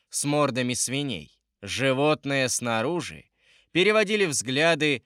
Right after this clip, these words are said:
от свиней к людям, от людей к свиньям, но различить, кто есть кто, уже было невозможно.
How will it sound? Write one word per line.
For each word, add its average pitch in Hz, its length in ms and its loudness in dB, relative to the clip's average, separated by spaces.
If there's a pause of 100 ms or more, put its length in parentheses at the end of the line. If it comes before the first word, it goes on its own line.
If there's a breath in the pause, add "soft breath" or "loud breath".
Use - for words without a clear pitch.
(240)
от 143 180 -2
свиней 127 540 -2
к - 100 -12
людям, 107 560 -4 (520)
от 143 260 0
людей 131 480 0
к - 80 -12
свиньям, 107 840 -6 (680)
но 143 240 0
различить, 175 840 -2 (440)
кто 151 320 -2
есть 120 400 -2
кто, 175 460 -4 (840)
уже 123 640 -2 (420)
было 117 680 -4 (440)
невозможно. 123 880 -6